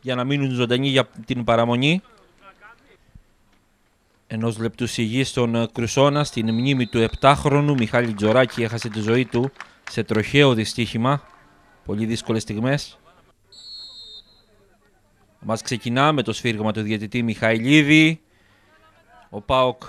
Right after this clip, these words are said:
προσπαθεί να εκδηλώσει μια πρώτη επίθεση με τον, ε, Πίλιο. Ανογιαννάκης. Ωραία η κάθετη παλιά στον, ε, Ζανελάρη. Σέντρα, σουτ, γκολ.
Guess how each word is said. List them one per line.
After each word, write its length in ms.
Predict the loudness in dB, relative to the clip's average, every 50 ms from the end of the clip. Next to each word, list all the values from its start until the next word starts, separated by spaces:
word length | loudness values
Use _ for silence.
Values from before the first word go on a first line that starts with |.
| -20 -18
προσπαθεί 380 | -18 -16 -16 -12 -14 -12 -12 -10
να 80 | -10 -10
εκδηλώσει 440 | -10 -10 -10 -8 -8 -8 -8 -10
μια 400 | -10 -8 -8 -6 -6 -8 -8 -10 _ _
πρώτη 520 | _ -8 -8 -8 -8 -8 -10 -10 -10 -8 -8
επίθεση 760 | -10 -8 -6 -6 -6 -4 -4 -6 -6 -4 -4 -4 -4 -4 -6 -12 _ _ _ _ _ _ _ _
με 200 | -10 -8 -8 -8
τον, 400 | -6 -4 -4 -4 -4 -4 -4 -6
ε, 400 | -6 -4 -4 -4 -4 -6 -6 -8 -8
Πίλιο. 640 | _ -4 -2 -2 0 0 2 2 4 4 2 0 -2 -6 _ _ _ _ _ _ _ _ _ _ _
Ανογιαννάκης. 1300 | -20 -18 -16 -14 -14 -12 -10 -8 -6 -4 -4 -4 -6 -6 -8 -6 -2 -2 0 0 -2 -2 -6 -10 -16 -18 -20 _ _ _ _ _ _ _ _ _ _ _ _ _ _ _ _ _ _ _ _ _ _ -20 _ _
Ωραία 320 | -14 -10 -8 -6 -4 -4 -4
η 40 |
κάθετη 340 | -6 -6 -10 -10 -10 -12 -8
παλιά 320 | -6 -6 -4 -2 -2 -2 -2
στον, 400 | -4 -6 -6 -6 -4 -4 -4 -4
ε, 240 | -4 -4 -4 -6
Ζανελάρη. 640 | -4 -4 -6 -4 -4 -4 -2 0 2 2 2 0 -2
Σέντρα, 460 | -2 -2 -4 -2 2 4 4 6 4
σουτ, 560 | 4 0 -2 0 2 2 4 4 2 2 0 6
γκολ. 220 | 8 10 10 10